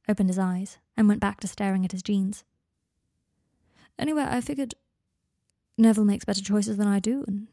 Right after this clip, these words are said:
he's chosen me, so it'll be fine. And I was selfish, I suppose I wanted him. But, yeah, he came after me pretty hard. And it was so soon after the war, and I thought, 'He'll break my heart, but that's almost like,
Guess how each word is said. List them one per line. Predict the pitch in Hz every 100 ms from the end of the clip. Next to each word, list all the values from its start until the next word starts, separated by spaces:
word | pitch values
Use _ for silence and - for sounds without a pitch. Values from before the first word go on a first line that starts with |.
| -
he's | 208
chosen | - 214 202
me, | 240 254 185
so | 202 196 196
it'll | - 208
be | 202
fine. | - 254 208 214 - _ _ _ _ _ _ _ _ _ _ _ _
And | 226
I | 208
was | 196
selfish, | 202 196 202 202
I |
suppose | 208 - 214
I | 208
wanted | 220 233 190
him. | 190 202 - _ _ _ _ _ _ _ _ _ _ _
But, | 247 277 - _ -
yeah, | 240 208 196
he | 196
came | - 226
after | 185 190
me | 180
pretty | 185 196
hard. | 185 190 190 - _ _ _ _ _ _ _ _ _ -
And | 226
it |
was | 202
so | -
soon | 226 - 277
after | 220 190 202
the |
war, | 196 233 -
and | 214
I |
thought, | 220 240 - - _ _ _ _ _ _ _ _ -
'He'll | 202 175
break | - -
my | 175
heart, | 185 233
but | 233 -
that's | 226
almost | 247 233 - -
like, | 240 -